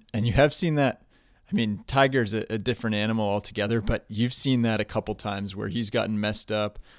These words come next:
uh, whether it's over a putt or a shot. I remember there was kind of an ugly, like, mob type scene last year at the, uh, at the Farmers at Torrey Pines when someone yelled something during a short putt, and it looked like it screwed him up, and the,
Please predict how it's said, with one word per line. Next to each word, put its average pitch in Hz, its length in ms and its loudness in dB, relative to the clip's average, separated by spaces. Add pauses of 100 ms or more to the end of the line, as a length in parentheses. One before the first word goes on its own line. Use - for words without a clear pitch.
(260)
uh, 90 180 -4 (120)
whether 110 260 0
it's 107 160 -4
over 98 180 -2
a - 80 -4
putt 135 380 2
or 101 100 -4
a 92 80 -4
shot. 107 540 -2
I - 20 -10
remember 117 320 -2
there 98 140 -8
was 101 100 -10
kind 151 220 -4
of - 40 -4
an - 120 -8
ugly, 110 360 -6
like, 101 280 -10
mob 110 420 -2
type 104 300 -8
scene 104 400 -6
last 104 420 -2
year 101 300 -6 (440)
at - 280 -8
the, 95 260 -8
uh, 85 300 -6
at 110 100 -12
the 101 80 -12
Farmers 104 540 -4
at - 100 -16
Torrey 101 260 -6
Pines 92 460 -8
when 90 120 -12
someone 98 320 -8
yelled 95 280 -6
something 113 360 -6
during 98 260 -8
a - 20 -12
short - 400 -6
putt, 107 240 -2
and - 80 -12
it 101 120 -6
looked 147 220 -4
like 104 140 -4
it - 140 -12
screwed 107 280 -6
him 95 140 -6
up, 196 220 -6
and - 120 -4
the, 214 100 -8